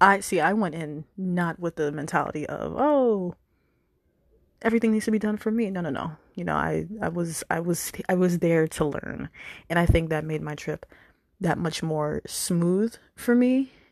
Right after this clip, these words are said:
as well as more fulfilling, because, you know, I'm, I'm aware of that. You know, I'm taking another trip soon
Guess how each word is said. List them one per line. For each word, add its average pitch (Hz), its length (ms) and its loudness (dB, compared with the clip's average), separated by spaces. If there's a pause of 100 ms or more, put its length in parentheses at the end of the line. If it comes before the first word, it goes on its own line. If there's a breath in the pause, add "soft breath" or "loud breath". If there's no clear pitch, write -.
(160)
as 165 180 -2
well 160 220 0
as 156 180 -2
more 156 180 -2
fulfilling, - 520 -6
because, 147 680 -6 (1300 soft breath)
you 185 140 0
know, 151 320 -2 (1600)
I'm, 180 200 2
I'm 180 120 0
aware 156 340 2
of 151 100 -2
that. - 260 -4 (460 soft breath)
You 190 100 -6
know, 160 140 0
I'm 151 120 0
taking 180 280 0
another 160 260 0
trip - 280 -2 (340 loud breath)
soon 180 460 0